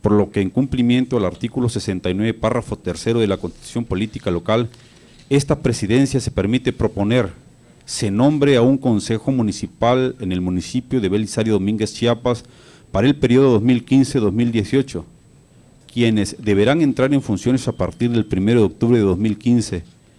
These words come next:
integrado de la siguiente manera: concejal presidente, Obed Cruz Santiago; concejal síndico, Magda Luz León Castillejos;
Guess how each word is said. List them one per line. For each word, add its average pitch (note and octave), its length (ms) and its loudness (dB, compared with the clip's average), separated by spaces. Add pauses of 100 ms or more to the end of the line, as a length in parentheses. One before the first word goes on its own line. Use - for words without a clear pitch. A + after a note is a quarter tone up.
(220)
integrado B2+ 720 2 (520)
de G2 80 0
la A2+ 120 2
siguiente A2 480 -2
manera: G#2 440 0 (1300)
concejal B2 540 2
presidente, A2+ 800 0 (560)
Obed C3 380 0
Cruz C3 360 0
Santiago; G#2+ 680 0 (880)
concejal A#2+ 720 0
síndico, B2 640 0
Magda A#2 520 0
Luz B2+ 400 0 (580)
León G#2 320 4
Castillejos; A#2 800 -2